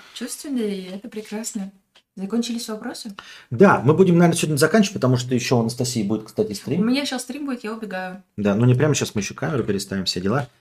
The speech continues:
Speaker 2: А, перебегайте, а какой фильм у тебя будет?
Speaker 1: Надо у монаха спрашивать, что он заказал.
Speaker 2: Вот, сейчас будет, э, заказанный фильм через какое-то время на вазде, и вы подписывайтесь на васт, э, Анастасии Букашки, она там регулярно
Speaker 1: Отлично
Speaker 2: ведёт свои,
Speaker 1: открылся у меня.
Speaker 2: стримы,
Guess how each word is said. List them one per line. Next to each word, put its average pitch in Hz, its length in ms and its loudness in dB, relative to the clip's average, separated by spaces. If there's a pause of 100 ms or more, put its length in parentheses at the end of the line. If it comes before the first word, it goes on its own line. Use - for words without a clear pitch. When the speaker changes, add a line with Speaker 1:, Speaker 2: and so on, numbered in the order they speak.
(340)
Speaker 2:
А, 123 280 6
перебегайте, 165 560 6
а - 20 0
какой 143 220 2
фильм 113 200 -2
у 98 40 -2
тебя 101 120 -2
будет? 92 280 -6 (680)
Speaker 1:
Надо 202 280 -6
у 202 80 -4
монаха 208 320 -4
спрашивать, 190 400 -10
что 202 180 -16
он 196 100 -4
заказал. 190 480 -12
Speaker 2:
Вот, 127 380 4
сейчас 147 160 2
будет, 139 260 2
э, 139 160 6
заказанный 127 520 2
фильм 113 260 -2
через 151 220 -4
какое-то 214 340 0
время 233 220 2
на 226 120 2
вазде, 214 420 0 (200)
и 139 100 2
вы 151 140 4
подписывайтесь 143 720 0
на 190 100 4
васт, 208 340 2 (460)
э, 180 80 -4 (260)
Анастасии 175 500 0
Букашки, 170 480 -2
она 139 180 0
там 135 180 0
регулярно 127 480 2
Speaker 1:
Отлично 208 360 0
Speaker 2:
ведёт 254 80 -4
свои, 214 120 0
Speaker 1:
открылся 196 220 -6
у - 60 -8
меня. 185 80 -12
Speaker 2:
стримы, 175 880 -2